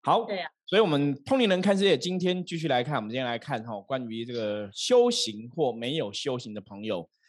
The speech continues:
Speaker 1: 常常都会有的一个问题。
Speaker 2: 嗯。嗯。
Speaker 1: 比方说
Speaker 2: 即便走在修行道路上，还是会有这个问题。
Speaker 1: 对，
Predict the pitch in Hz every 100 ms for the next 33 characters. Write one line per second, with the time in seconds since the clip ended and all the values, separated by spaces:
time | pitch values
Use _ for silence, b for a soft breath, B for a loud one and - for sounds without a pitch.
0 | b _ - 131 156 220 196 - 143 143
1 | 147 110 98 95 101 101 135 123 104 98
2 | - 208 131 104 - - 101 95 113 -
3 | _ _ _ _ _ _ 202 190 160 _
4 | _ _ _ _ _ _ 233 277 359 285
5 | 254 226 311 277 262 269 269 220 240 240
6 | 240 233 233 190 - 233 320 320 254 202
7 | 247 220 247 220 196 160 156 _ _ _
8 | 147 131